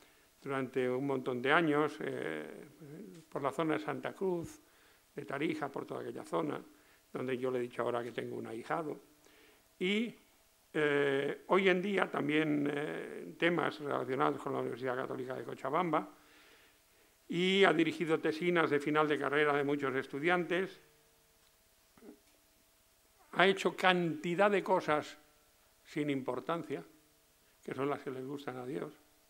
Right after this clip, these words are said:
de sin importancia, de actividades con jóvenes en parroquia, catequesis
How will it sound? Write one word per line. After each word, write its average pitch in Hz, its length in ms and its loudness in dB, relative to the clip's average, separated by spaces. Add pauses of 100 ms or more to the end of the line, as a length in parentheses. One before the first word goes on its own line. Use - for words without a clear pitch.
(320)
de 123 80 -14
sin 135 200 -8
importancia, 135 540 -6
de 135 180 -6
actividades 147 580 -2
con 147 160 -2
jóvenes 160 500 0
en 143 140 -8
parroquia, 147 480 -4 (360)
catequesis 143 840 -4